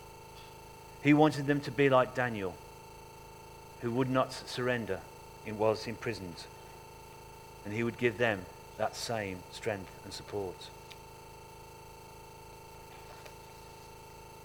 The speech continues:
Each of these letters with, starts with an introduction that relates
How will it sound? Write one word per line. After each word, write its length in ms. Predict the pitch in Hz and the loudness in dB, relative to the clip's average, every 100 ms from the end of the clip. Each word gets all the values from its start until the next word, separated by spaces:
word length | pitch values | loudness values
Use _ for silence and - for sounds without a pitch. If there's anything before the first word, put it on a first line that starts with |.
| - - - - - - - - - - - | -18 -18 -18 -16 -16 -16 -16 -16 -16 -16 8
Each 220 | 147 151 | 10 10
of 60 | 156 | 8
these 180 | 147 139 | 8 12
letters 560 | 160 - 104 98 - - - - - - - - - - - - - | 12 12 2 2 -2 -6 -14 -16 -16 -16 -16 -16 -16 -16 -16 -12 2
with, 220 | 123 120 - - | 2 2 -6 -8
starts 420 | - - 139 123 131 | -2 12 12 12 10
with 80 | |
an 80 | 127 | 6
introduction 580 | 147 - 139 151 - 104 | 4 6 6 6 2 2
that 140 | 110 | 2
relates 680 | 131 135 156 135 - - - | 4 8 10 10 4 -8 -10